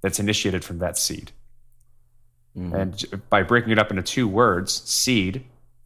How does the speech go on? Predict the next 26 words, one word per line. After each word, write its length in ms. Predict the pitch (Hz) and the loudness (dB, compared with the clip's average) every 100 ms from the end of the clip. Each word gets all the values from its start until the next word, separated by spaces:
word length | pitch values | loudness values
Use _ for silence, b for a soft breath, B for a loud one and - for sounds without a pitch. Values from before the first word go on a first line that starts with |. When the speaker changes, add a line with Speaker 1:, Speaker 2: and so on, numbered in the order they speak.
| _ - - - - | _ -20 -20 -20 -4
Speaker 1:
phrase, 480 | 135 127 90 110 - - - _ - - - - - - | 2 2 2 -4 -6 -12 -20 _ -20 -20 -20 -20 -10 -4
then 140 | 110 | -4
finally 360 | - 120 113 104 | 2 2 2 0
gave 240 | 110 107 | 0 2
her 200 | 110 104 | 2 2
that 200 | 104 98 | 2 0
intuition 420 | 101 107 104 107 | -2 -2 -2 0
of, 80 | 92 | -2
like, 140 | 95 - | -4 0
"Oh, 880 | 123 135 143 139 131 120 107 95 87 | 4 6 6 6 6 6 4 2 0
it's 460 | 104 104 - - - 110 | -2 -2 -4 -6 -4 2
like 220 | 113 113 | 2 2
a 80 | 101 | -2
seed. 840 | - - 139 131 127 110 90 78 - _ _ _ _ _ _ _ _ | -2 -2 0 2 4 4 2 -4 -14 _ _ _ _ _ _ _ _
And 100 | - | -8
the 60 | 95 | -4
tree, 600 | - - 135 123 110 107 | -4 -2 0 2 2 2
all 120 | 110 117 | 2 4
the 100 | 104 | 2
leaves 480 | 120 123 120 104 | 2 2 2 0
of 80 | 98 | -2
the 60 | 95 | -4
tree 560 | - 139 120 98 92 - | -2 0 2 2 -2 0
are 320 | 95 95 - | 2 2 2
each 260 | 120 117 - | -2 0 -2
individual, 800 | 95 98 104 107 101 92 87 | -2 -2 0 0 0 0 -2